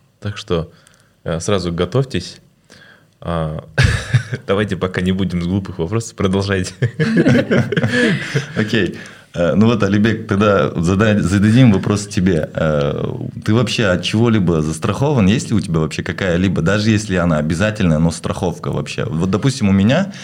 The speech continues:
Speaker 2: я вот пытался вспомнить, когда я работал в корпоративном мире, у меня было Д М С, да, доброви-, э, добровольное медицинское страхование, которое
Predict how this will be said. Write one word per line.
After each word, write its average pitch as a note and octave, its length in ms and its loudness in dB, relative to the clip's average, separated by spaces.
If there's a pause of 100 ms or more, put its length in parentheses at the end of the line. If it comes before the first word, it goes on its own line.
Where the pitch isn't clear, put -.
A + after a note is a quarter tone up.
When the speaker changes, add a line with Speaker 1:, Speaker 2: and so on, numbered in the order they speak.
(160)
Speaker 2:
я F#2+ 80 0
вот G2+ 120 -2
пытался G#2+ 380 -2
вспомнить, C3+ 520 0 (260)
когда G2+ 220 0
я F2+ 140 2
работал F#2+ 360 0
в D#2 80 -6
корпоративном F2 600 -2
мире, C3+ 280 2
у F#2+ 60 2
меня F#2 500 2
было E2+ 460 0
Д D#2+ 120 0
М F2 100 2
С, F2+ 220 2
да, G2 120 0
доброви-, F#2 540 0
э, D#2 240 -2
добровольное G#2 380 2
медицинское - 380 -2
страхование, G#2+ 480 -2
которое - 260 -2